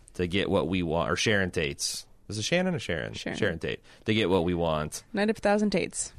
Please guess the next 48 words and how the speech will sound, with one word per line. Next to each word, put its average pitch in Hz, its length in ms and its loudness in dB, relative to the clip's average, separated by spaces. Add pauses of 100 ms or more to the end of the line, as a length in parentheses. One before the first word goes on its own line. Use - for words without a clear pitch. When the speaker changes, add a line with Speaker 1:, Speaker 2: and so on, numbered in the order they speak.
Speaker 1:
Uh, 127 200 6
did 139 180 0
you, 240 80 2
I'm 196 160 4
sorry, 104 220 6
I 120 60 4
might 135 160 4
have 95 80 2
cut 98 220 2
you 90 120 4
off 90 180 2
there. 87 100 4
Did 87 140 2
you 101 100 4
wanna 95 220 4
drop 92 340 2
any 92 120 2
more 92 380 4
Manson 95 520 0
science 101 400 2
on 104 160 2
us? - 320 -4 (1080)
'Cause 196 140 0
Speaker 2:
No, - 60 4
Speaker 1:
I - 20 4
know 117 80 2
Speaker 2:
it's 117 60 6
a - 20 6
little 202 160 6
Speaker 1:
Jed- 214 40 6
Speaker 2:
late 220 180 4
to 220 60 -2
go 214 120 4
back 190 260 2
to 185 100 0
that, 170 260 4
but 165 200 6
no. 175 360 4
Speaker 1:
It's 262 200 2
not 226 280 6
a - 20 6
little 147 340 6
late. 190 300 4
It's 226 100 4
like 180 200 2
thirty 185 240 4
seconds 110 400 0
ago. 80 480 0